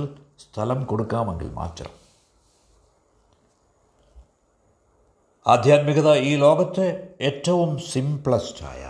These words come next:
പ്രതിഭാസമാണ്, ഏറ്റവും ലളിതമായ പ്രതിഭാസമാണ്. ഒരു തരത്തിൽ ഒരുവൻ വളരെ, വളരെ ജാഗ്രതയുള്ളവനാവണം, very, very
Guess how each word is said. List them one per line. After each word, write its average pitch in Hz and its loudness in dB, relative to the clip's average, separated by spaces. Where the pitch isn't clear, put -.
പ്രതിഭാസമാണ്, - -14
ഏറ്റവും 127 2
ലളിതമായ 82 -6
പ്രതിഭാസമാണ്. 87 -8
ഒരു 135 -4
തരത്തിൽ 104 -2
ഒരുവൻ 147 6
വളരെ, 147 8
വളരെ 170 4
ജാഗ്രതയുള്ളവനാവണം, 135 -4
very, 120 -4
very 123 2